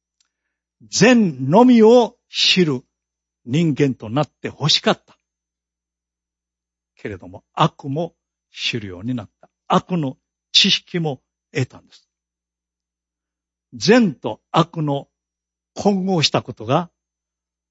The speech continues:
この世の中にいろんな災い、悩みをもたらしているんです。彼らはそれを一生の間食べ続け、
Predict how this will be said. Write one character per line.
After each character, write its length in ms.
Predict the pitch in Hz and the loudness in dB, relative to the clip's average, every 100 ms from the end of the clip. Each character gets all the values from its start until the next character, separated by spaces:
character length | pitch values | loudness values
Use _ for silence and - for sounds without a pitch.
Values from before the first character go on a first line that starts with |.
| _ | _
こ 140 | _ 147 | _ -8
の 120 | 131 | -6
世 160 | 120 123 | -6 -6
の 120 | 117 | -6
中 280 | 107 - 92 | -8 -12 -6
に 280 | 135 190 - _ _ _ _ _ | -6 -6 -12 _ _ _ _ _
い 140 | 113 | -12
ろ 120 | 101 87 | -10 -12
ん 120 | 80 _ | -18 _
な 260 | - 160 - _ _ _ | -6 -4 -4 _ _ _
災 540 | 117 120 127 107 101 | -4 -2 -2 -4 -6
い、 60 | 101 _ _ _ _ _ _ _ _ - | -10 _ _ _ _ _ _ _ _ -4
悩 280 | 117 117 | 0 0
み 160 | 107 107 | -2 -6
を 160 | 135 - | -8 -10
も 120 | 113 | -12
た 120 | - 110 | -10 -10
ら 100 | 92 | -10
し 100 | - | -12
て 180 | 101 - - | -16 -16 -14
い 80 | |
る 80 | 101 | -14
ん 60 | 90 | -16
で 80 | 135 | -20
す。 180 | - _ _ _ _ _ _ _ _ _ _ _ _ _ _ _ _ _ _ _ _ _ _ _ _ - | -20 _ _ _ _ _ _ _ _ _ _ _ _ _ _ _ _ _ _ _ _ _ _ _ _ -4
彼 240 | 147 156 | 2 2
ら 80 | 135 | 4
は 100 | 127 | 2
そ 160 | - | 2
れ 80 | 151 | 2
を 140 | 127 127 | 0 -2
一 100 | 196 - | 2 4
生 480 | - - 269 269 254 | 6 4 4 4 4
の 300 | 233 208 170 | 2 0 2
間 360 | 185 160 151 | 2 4 0
食 200 | 139 143 | 0 0
べ 100 | 156 | 0
続 280 | 147 131 120 | -2 -6 -8
け、 340 | - 170 185 | -2 -2 -2